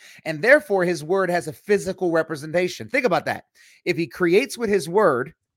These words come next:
so his word can make physical things,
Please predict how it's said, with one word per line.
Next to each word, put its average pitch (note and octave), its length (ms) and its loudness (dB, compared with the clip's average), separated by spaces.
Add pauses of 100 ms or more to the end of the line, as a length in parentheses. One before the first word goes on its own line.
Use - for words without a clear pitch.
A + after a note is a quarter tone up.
(360)
so - 160 -6
his D3+ 180 -8
word G3+ 300 0
can F#3 180 -6
make F3 180 -4
physical F3+ 460 -4
things, F3 600 -2